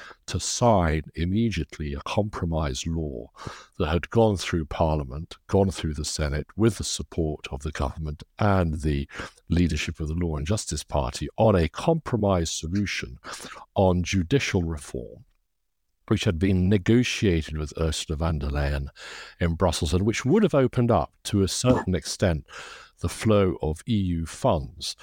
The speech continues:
which have been frozen for a very long time because of the purported rule of law transgressions of the cur-, of the previous government, and, uh, which would have actually taken away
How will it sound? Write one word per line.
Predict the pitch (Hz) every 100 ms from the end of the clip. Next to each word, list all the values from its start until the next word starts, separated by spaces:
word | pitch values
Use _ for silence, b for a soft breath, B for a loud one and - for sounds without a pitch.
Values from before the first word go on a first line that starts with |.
| B B B
which | - 92 -
have | - 95 82 76
been | 90 87 85 85 78
frozen | - 113 104 87 73
for | 69 - 82
a |
very | 107 104 85
long | 71 67
time | - 80 69 69
because | 73 76 -
of | 73 71 -
the | 78 69
purported | - - 85 78 73 67
rule | 78 78
of | 78 82
law | 82 76 58 - B B B B
transgressions | 90 85 76 92 101 - 76 69
of | 73 -
the | 78 76
cur-, | - 80 69 -
of | 78
the | 78
previous | - 76 71 -
government, | 65 65 57 60 - - - B B B B -
and, | 107 98 104 107 107 104 -
uh, | 110 104 104
which | 113 113 -
would | 117 131
have | 120 113
actually | 113 - - 107 95 _ _ _ _ -
taken | 175 165 120
away | 110 107 190 196 60 65